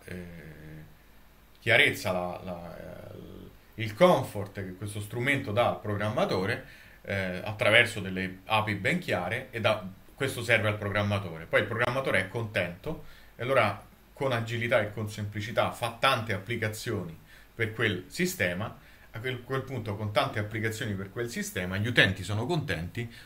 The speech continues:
dove con, per utenti io intendo anche le persone, eh,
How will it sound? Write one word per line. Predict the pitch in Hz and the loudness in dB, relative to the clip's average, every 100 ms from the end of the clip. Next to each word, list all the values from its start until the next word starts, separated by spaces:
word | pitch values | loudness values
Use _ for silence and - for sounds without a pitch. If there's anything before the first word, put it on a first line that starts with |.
| - | -4
dove | 107 104 | -2 0
con, | 117 113 | -2 -2
per | 117 | -2
utenti | 117 120 120 107 107 | 0 4 2 2 0
io | 104 | 0
intendo | 98 104 98 | 0 -2 0
anche | 107 104 107 90 87 | 2 0 -2 -8 -6
le | 98 | -6
persone, | 95 98 - 113 98 92 | -6 -6 -2 -2 -2 -4
eh, | 90 92 90 | -8 -8 -8